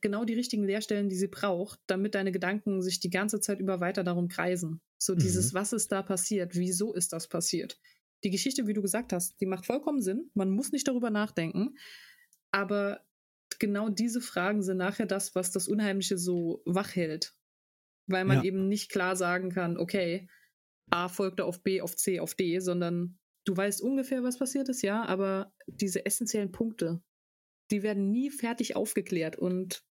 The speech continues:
Speaker 1: ich finde, genau da liegt dann das Unheimliche drin, dass du, dass du die furchtbaren Konsequenzen siehst, aber nie so hundert Prozent weißt, warum die jetzt passiert sind.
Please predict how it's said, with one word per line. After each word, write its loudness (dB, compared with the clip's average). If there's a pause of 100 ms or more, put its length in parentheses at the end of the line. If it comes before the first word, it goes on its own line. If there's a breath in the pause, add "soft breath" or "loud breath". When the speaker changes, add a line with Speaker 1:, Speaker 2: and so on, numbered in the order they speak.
(260)
Speaker 1:
ich -2
finde, 0
genau 0
da 0
liegt 0
dann 2
das 0
Unheimliche 0
drin, -4 (500 loud breath)
dass 2
du, 0 (640)
dass 2
du -2
die 0
furchtbaren 0
Konsequenzen 0
siehst, 0 (840 soft breath)
aber 2
nie 2
so 0
hundert 0
Prozent -2
weißt, 0
warum 0
die -2
jetzt -2
passiert -2
sind. -4